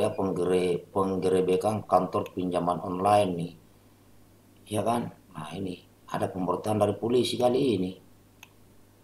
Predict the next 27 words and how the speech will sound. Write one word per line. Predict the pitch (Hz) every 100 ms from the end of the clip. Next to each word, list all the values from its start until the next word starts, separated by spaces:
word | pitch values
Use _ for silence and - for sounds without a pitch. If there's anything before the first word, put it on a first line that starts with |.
| -
Eh, | 104 104 98
siap | - 113 120
membantu | 123 127 - 113
ya. | 120 - - - - - - -
At, | - 127 - - - -
at | 117 - - -
D | 95 104 -
tiga | 104 101 104
empat | 110 - 120 117
T | 107 101
H | 117 -
underscore | 104 98 - - 107 - 98
lima | 104 110 110 -
K | 101 98 - - 110
U | 113
L | - 98 -
L | 117 113
ya. | 101 120 - - - - - - - - _
At | 117 120 -
silent | - 98 104 113 107 -
operation. | 98 - 98 110 - 101 82 80 -
Baik, | 90 92 92
mantap, | 92 92 90 -
kawan. | 85 78 - - - - - - - -
Mantap, | 92 80 -
mantap. | 92 90 - - - - - - - - - -
Ya. | 110 120